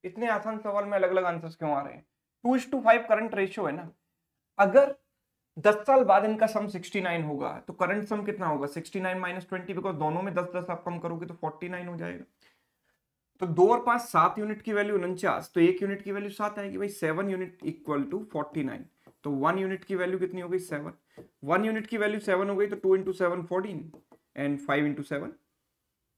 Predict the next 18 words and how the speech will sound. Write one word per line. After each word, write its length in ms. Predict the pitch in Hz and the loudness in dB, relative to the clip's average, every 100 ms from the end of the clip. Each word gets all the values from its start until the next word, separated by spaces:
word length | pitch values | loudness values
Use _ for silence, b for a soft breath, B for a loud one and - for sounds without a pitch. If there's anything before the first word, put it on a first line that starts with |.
| _ _ _ _ _ _ _ - | _ _ _ _ _ _ _ -6
थर्टी 140 | 233 | -6
फ़ाइव। 340 | 233 190 185 - _ _ _ - | -6 -8 -8 -14 _ _ _ -14
So 140 | - | -2
what 140 | 160 180 | 0 2
is 60 | 240 | 2
the 80 | 190 | 2
difference? 460 | 180 175 131 160 _ - | 0 -2 -6 -8 _ -12
Difference 380 | 190 220 220 | -8 -8 -8
is 100 | 208 | -6
twenty 320 | - 165 165 139 | 0 0 0 -4
one। 160 | - - _ _ _ _ _ _ _ _ _ _ _ _ _ _ _ _ _ _ _ _ _ _ _ _ _ _ _ _ _ _ _ _ _ - | -8 -20 _ _ _ _ _ _ _ _ _ _ _ _ _ _ _ _ _ _ _ _ _ _ _ _ _ _ _ _ _ _ _ _ _ -10
ठीक, 300 | 196 - - _ _ _ _ _ _ _ _ _ _ _ _ _ _ _ _ _ _ _ _ _ _ _ _ | -10 -10 -20 _ _ _ _ _ _ _ _ _ _ _ _ _ _ _ _ _ _ _ _ _ _ _ _
अब 200 | 208 - - | 0 2 -2
इतना 260 | 170 220 269 | 0 4 4
भी 100 | 285 | 4
करने 240 | 240 240 | 2 2
की 100 | 240 | 0
जरूरत 320 | 190 196 220 | 2 4 2